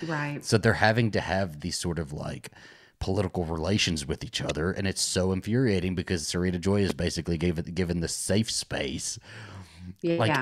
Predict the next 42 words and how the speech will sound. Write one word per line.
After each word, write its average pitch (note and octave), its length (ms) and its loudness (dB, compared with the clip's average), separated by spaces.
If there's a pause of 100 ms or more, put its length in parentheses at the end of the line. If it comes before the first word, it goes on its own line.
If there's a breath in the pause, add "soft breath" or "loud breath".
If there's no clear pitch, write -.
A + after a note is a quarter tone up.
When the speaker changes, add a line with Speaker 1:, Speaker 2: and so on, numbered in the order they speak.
(280)
Speaker 2:
ah, B2+ 360 8
the G2 80 -4
hypocrisy - 600 -4
of D2+ 100 -6
Serena D2+ 280 -4
Joy D2+ 160 -6
drives - 280 -8
me D#2 180 -8
insane. - 720 -4 (140)
It A2+ 120 0
drives E2 340 4
Speaker 1:
Yeah. C#3+ 300 4
Speaker 2:
me D3+ 60 -6 (100)
crazy. F2+ 600 0 (520 soft breath)
Speaker 1:
Yeah, E3 100 0
I E3 40 4
know. D3 380 0 (560)
I G3+ 100 8
feel G#3 160 8
like F3+ 220 8
that D#3 120 10
when D3+ 120 6
I D3+ 80 6
look D3 260 0
at C3+ 120 2
her. C#3+ 200 -2 (600 soft breath)
Speaker 2:
Well, A#2 360 10
I, B2 40 12
yeah, C#3+ 360 12
me C#3+ 200 10
too. F#3 220 12
When C3 160 12
she's C#3 220 8
like, C3 140 12
I'm C#3+ 100 10
like, C#3 140 10
"Why C3 140 12
aren't C3+ 180 6
you C#3 80 10
wearing B2+ 280 8
the A#2 100 8
cerulean, A#2+ 880 10